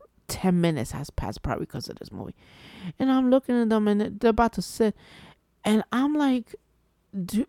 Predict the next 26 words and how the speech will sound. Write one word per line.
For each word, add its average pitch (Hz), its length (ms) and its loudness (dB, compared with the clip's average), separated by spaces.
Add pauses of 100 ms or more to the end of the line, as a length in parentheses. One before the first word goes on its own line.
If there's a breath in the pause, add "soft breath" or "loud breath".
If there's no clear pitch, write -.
I'm 208 200 2
like, 220 240 0
"Dudes, 214 420 2
like, 175 180 0
for - 180 -6
real, 202 280 4
like, 156 220 0 (1200)
you're 190 140 0
sneaking 175 540 -4
in 196 340 0
and 92 220 -8
the 107 100 -8
fuck." - 680 -4 (1300 soft breath)
And, 262 160 6
like, 233 280 4 (300)
they 220 160 10
only 269 260 6
sat 214 300 0
there 226 120 4
for, 208 160 0
like, 185 180 4
five 196 360 4
minutes 190 300 4
to 180 120 -2
realize, 180 440 2
"Oh, 226 500 2